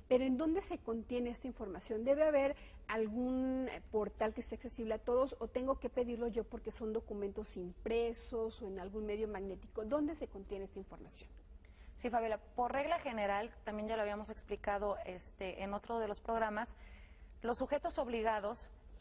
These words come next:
Speaker 2: eh, como valga la redundancia, tienen la obligación de publicar cierta información que es la información que ya se considera pública.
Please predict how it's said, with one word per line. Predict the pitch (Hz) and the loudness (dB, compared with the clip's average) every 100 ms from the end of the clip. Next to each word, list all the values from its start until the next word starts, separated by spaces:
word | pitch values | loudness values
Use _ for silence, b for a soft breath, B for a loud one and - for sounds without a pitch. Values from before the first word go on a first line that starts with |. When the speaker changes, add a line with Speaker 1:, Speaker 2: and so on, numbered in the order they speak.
| - | -2
Speaker 2:
eh, | 214 202 - | 2 2 0
como | - 196 190 185 180 180 | -4 0 2 2 2 -2
valga | 185 202 220 | 0 2 4
la | 208 | 4
redundancia, | 196 202 208 208 226 | 2 0 0 0 -2
tienen | - 240 247 | 0 0 4
la | 226 | 2
obligación | 202 208 202 202 247 240 254 254 | 2 0 0 0 0 2 0 -2
de | - 202 | -2 -2
publicar | 208 196 202 220 220 | 0 -2 0 2 0
cierta | - - 240 226 233 | -2 -2 0 0 -4
información | 226 220 214 - 220 226 B B - - - - | -2 0 0 0 0 -2 B B -20 -18 -14 2
que | 220 | 4
es | 220 220 | 4 2
la | 240 | 0
información | 233 220 202 196 208 | 0 -2 -4 -4 -2
que | 214 | 0
ya | 208 | 0
se | 226 | -2
considera | 202 - 190 196 | -4 -2 0 0
pública. | - 233 214 - 147 | 0 0 0 -2 -8